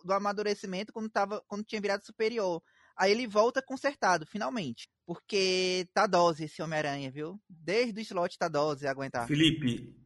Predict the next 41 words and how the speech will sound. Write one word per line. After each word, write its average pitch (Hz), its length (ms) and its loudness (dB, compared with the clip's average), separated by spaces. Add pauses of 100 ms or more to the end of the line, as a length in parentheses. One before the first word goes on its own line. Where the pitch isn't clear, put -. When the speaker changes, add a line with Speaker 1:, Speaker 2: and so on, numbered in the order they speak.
(160)
Speaker 2:
a - 40 -20
pergunta 180 380 0
que 185 80 2
eu 165 40 2
faço 170 360 2
é: 147 260 2
a - 60 2
avaliação 202 800 6
do, 156 80 -12
do 151 280 -2
Gillen, 214 560 4 (560)
e, 143 120 2 (100)
e 160 40 -2
depois 160 280 4
eu 165 80 6
vou, 156 100 4
ainda 156 140 4
vou 147 100 0
passar 147 260 0
pro, 147 260 -2
pro 123 100 -10
Paulo 139 280 6
e 127 60 -4
pro 139 100 0
Henrique, 131 220 0
pro 135 120 -2
Henrique 135 240 0
vai 135 80 2
querer 131 200 0
falar, 131 520 0
do 147 440 0
Gillen 196 460 6
como 175 520 2
construtor 190 840 10
dessa, 156 300 4
de 143 100 -4
to-, 139 260 2
de 127 140 -6
toda 160 180 4
essa 151 140 2
história, 160 800 4